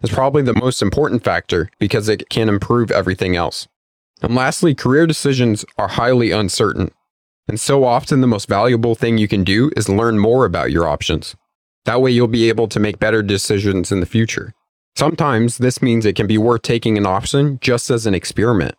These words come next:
So use the items that we've done in our self-inventory and these factors that I just mentioned here and begin to cut down and eliminate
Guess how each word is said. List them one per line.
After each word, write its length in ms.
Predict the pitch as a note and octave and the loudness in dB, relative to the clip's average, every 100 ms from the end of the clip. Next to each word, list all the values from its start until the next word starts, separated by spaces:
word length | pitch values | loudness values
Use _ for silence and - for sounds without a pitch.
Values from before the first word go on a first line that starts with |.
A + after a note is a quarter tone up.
| _ _ _ _ _ | _ _ _ _ _
So 120 | - A#2 | -6 0
use 240 | C3+ D#3+ | 2 2
the 120 | D#3 | 0
items 320 | B2+ C3 C#3 | 0 0 0
that 120 | A#2 G#2 | 0 0
we've 160 | A#2 | 0
done 240 | G#2+ A2 A2+ | 0 0 2
in 100 | G#2+ | 0
our 100 | G2 | 0
self-inventory 920 | A2 G2+ G2+ F#2+ F2+ - F2 F2+ A2 | -2 -2 0 0 0 -2 0 0 0
and 120 | G2 | -2
these 140 | G#2 - | 0 0
factors 500 | C3 B2+ - C3 A#2 | -2 -2 0 0 2
that 120 | A2 | 2
I 100 | G#2 | 0
just 260 | G#2+ A2+ A#2 | 0 -2 0
mentioned 380 | G#2+ G#2 G2 | 0 0 -2
here 380 | - A2+ F2+ E2+ _ _ - | 0 0 0 -2 _ _ -6
and 100 | G#2+ | -2
begin 320 | A2+ C3+ D3+ | 0 2 2
to 180 | C3 G#2+ | 4 2
cut 280 | - C3 - | -2 -4 -2
down 240 | A2+ A#2+ | -2 0
and 80 | A#2 | 2
eliminate 580 | G#2 G2 B2 A2 F#2 - | 2 2 2 2 -2 -4